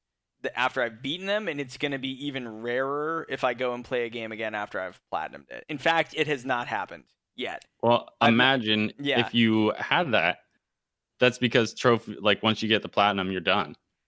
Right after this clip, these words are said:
Speaker 2: But
Speaker 1: Yeah.
Speaker 2: imagine if you could continue to play a game that you really liked after getting the platinum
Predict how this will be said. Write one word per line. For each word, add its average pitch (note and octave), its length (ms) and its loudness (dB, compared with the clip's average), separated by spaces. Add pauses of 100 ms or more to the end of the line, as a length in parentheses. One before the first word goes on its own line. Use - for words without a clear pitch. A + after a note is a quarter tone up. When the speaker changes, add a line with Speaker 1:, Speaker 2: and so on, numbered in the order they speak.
(100)
Speaker 2:
But D3+ 80 -2
Speaker 1:
Yeah. G2+ 120 6
Speaker 2:
imagine G#2 340 4
if G2+ 140 0
you A2+ 100 4
could A2 220 0
continue A#2+ 580 2
to G2 120 -10
play G2 200 2
a F#2 40 0
game F#2+ 220 2
that F#2 100 2
you F#2+ 140 -2
really G#2+ 340 4
liked F#2 480 4 (120)
after A2 260 2
getting G#2+ 320 4
the F2+ 80 2
platinum E2 520 0